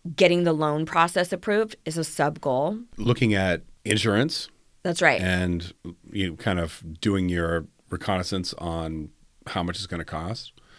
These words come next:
Speaker 1: That's right.
Speaker 2: What's the best plan for us? Those kinds of things. That was a sub goal.
Speaker 1: Saving for decoration and
Speaker 2: Uh-huh.
Speaker 1: furnishing
Speaker 2: Yep.
Speaker 1: was another sub goal. So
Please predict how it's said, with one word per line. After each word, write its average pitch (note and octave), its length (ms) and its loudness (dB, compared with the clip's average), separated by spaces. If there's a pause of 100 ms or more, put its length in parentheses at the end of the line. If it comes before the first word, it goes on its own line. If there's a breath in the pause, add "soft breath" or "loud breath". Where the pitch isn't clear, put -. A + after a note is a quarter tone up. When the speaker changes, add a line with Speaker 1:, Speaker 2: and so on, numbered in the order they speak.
(140 soft breath)
Speaker 1:
That's F3+ 200 -6
right. D3+ 240 -2
Speaker 2:
What's F2 260 -4
the E2 100 -6
best D#2 240 -6
plan D#2+ 300 -6
for G2 200 -2
us? G#2 420 -2
Those C#2 220 -8
kinds F2 240 -4
of G2 60 -10
things. G2+ 180 -2
That F2+ 100 2
was F#2+ 120 -4
a F#2 40 -2
sub F#2+ 240 0
goal. G2+ 300 0 (540 loud breath)
Speaker 1:
Saving F3 580 2
for E3+ 720 0 (320)
decoration E3 760 0 (360)
and D#3+ 380 0
Speaker 2:
Uh-huh. E2+ 180 -4
Speaker 1:
furnishing G3 540 0 (180 loud breath)
Speaker 2:
Yep. G2 180 -4 (140)
Speaker 1:
was F3 160 2
another E3+ 340 2
sub E3 240 0
goal. E3+ 240 2 (180 loud breath)
So F#3 360 8